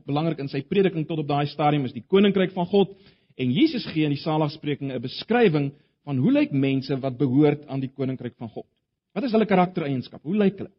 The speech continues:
Of as jy wil, hoe lyk 'n Christen? Hoe lyk 'n Christen? En ons het mekaar gesê, al hierdie eienskappe geld vir alle Christene in 'n mindere of meerdere mate.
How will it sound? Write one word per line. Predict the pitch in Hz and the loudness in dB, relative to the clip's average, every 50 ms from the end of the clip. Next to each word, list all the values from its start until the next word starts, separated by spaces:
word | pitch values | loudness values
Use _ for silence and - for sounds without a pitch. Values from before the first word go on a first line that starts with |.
| _ _ _ _ _ - | _ _ _ _ _ -8
Of | 208 208 | -6 -4
as | 254 | -2
jy | 220 - 151 | -2 -2 0
wil, | 139 151 160 | 4 4 6
hoe | 156 156 | 6 6
lyk | 175 190 190 | 4 2 0
'n | 196 - - | -4 -12 -10
Christen? | 247 262 - - - - _ _ _ _ _ _ _ _ _ _ _ _ _ _ _ _ _ _ _ - | -10 -10 -12 -12 -20 -20 _ _ _ _ _ _ _ _ _ _ _ _ _ _ _ _ _ _ _ -10
Hoe | 123 | -8
lyk | 131 147 143 | -8 -8 -8
'n | 156 - | -10 -10
Christen? | 185 190 - - - - _ _ _ _ _ _ _ _ _ _ _ _ _ _ _ _ - | -10 -10 -10 -10 -20 -20 _ _ _ _ _ _ _ _ _ _ _ _ _ _ _ _ -4
En | - 160 | 0 2
ons | 202 208 | 2 2
het | - | 2
mekaar | 214 202 208 214 190 175 | 0 2 4 4 4 4
gesê, | 170 165 - 185 180 175 175 - _ _ _ _ _ - | 2 0 2 2 2 2 2 -2 _ _ _ _ _ 0
al | - 247 302 339 | 4 4 6 6
hierdie | 302 277 254 233 | 6 4 2 2
eienskappe | 165 170 175 175 170 - - 175 170 - 170 | 2 4 4 4 2 2 2 2 2 2 -2
geld | - - 220 233 226 - | -2 2 4 4 4 4
vir | - - | 0 -2
alle | - 233 285 254 | 0 0 0 0
Christene | - 196 190 170 - - 175 165 165 | -2 0 -2 -2 0 0 -2 0 0
in | 160 | 2
'n | 165 160 | 2 4
mindere | 160 165 180 175 175 | 4 2 2 2 0
of | 160 143 | 0 0
meerdere | 143 143 139 147 139 | 0 -2 0 -2 -2
mate. | 127 120 110 101 - _ | -2 -4 -6 -8 -12 _